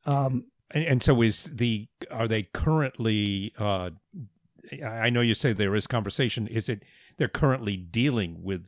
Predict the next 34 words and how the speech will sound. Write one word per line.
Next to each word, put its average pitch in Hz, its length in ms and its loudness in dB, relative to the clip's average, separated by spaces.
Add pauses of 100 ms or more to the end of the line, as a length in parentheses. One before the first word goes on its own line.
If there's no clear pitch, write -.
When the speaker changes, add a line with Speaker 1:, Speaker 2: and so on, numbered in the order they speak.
(140)
Speaker 2:
this 104 420 -6
kind 101 320 -4
of 87 260 -8
relationship 98 720 -4
from 90 160 -8
the 80 60 -12
past? 82 580 -6
Speaker 1:
Yeah, 370 260 2
and, 214 260 2
and, 233 160 2
Speaker 2:
now? 220 140 4
Speaker 1:
and 240 120 2
it's - 180 -6
difficult, 196 580 4
and 190 140 6
it's - 160 2
fraught 233 400 2
with 170 240 2
problems. 139 640 4 (180)
Speaker 2:
Okay. 92 220 -6
Speaker 1:
And 170 200 10
every 180 200 10
now 170 240 8
and 160 120 8
then 160 200 8
it's, - 360 -2
it - 280 0
gets 170 220 6
unpleasant. 143 760 6 (120)
Speaker 2:
Yeah. 80 180 -2 (420)
Speaker 1:
But 190 300 4
if - 180 4
you 175 60 8
compare 269 760 2